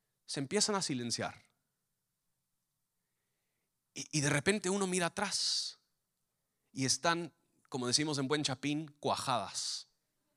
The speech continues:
bien dormidas. Y eso para mí siempre ha sido una imagen tan maravillosa de la oración.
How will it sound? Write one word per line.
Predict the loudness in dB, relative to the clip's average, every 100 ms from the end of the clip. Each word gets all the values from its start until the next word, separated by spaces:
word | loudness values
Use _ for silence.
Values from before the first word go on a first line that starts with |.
| _ _ _
bien | -10 0 4 4 2 -4 -4
dormidas. | -2 -2 -2 -8 -8 -4 -4 -4 -8 -12 -18 _ _ _ _ _ _ _ _ _ _ _ _ _ _ _ _ _ _ _ _ _ _ _ _ _
Y | 6
eso | 6 8
para | 4
mí | 6 4 4 0 -6 _ _ _ _ _ _ _ _ _ _ _ _ 0
siempre | 4 6 6 6
ha | 4
sido | 4 4 2 2 0 -6 _ _ _ _
una | -2 2
imagen | 4 2 0 -4 -2
tan | -4 -6
maravillosa | -6 -4 0 0 2 0 -2 -4 -10 -14 _ _ _ _ _ _ _ _ _ -10
de | -4
la | -2
oración. | -2 -2 -4 -8